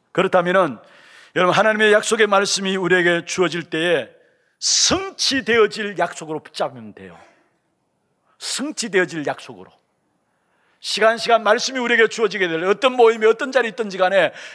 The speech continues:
여러분, 시간, 시간 하나님의 말씀이 여러분에게 주어집니다. 그때에 여러분이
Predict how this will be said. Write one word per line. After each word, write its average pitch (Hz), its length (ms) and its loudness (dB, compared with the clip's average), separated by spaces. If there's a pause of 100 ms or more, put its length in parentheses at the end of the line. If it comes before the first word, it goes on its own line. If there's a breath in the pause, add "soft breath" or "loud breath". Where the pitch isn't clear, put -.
여러분, 196 220 -2
시간, 214 260 0
시간 208 200 0
하나님의 220 280 2
말씀이 226 380 0
여러분에게 226 300 2
주어집니다. 196 840 -2 (240 loud breath)
그때에 226 540 2
여러분이 202 440 -2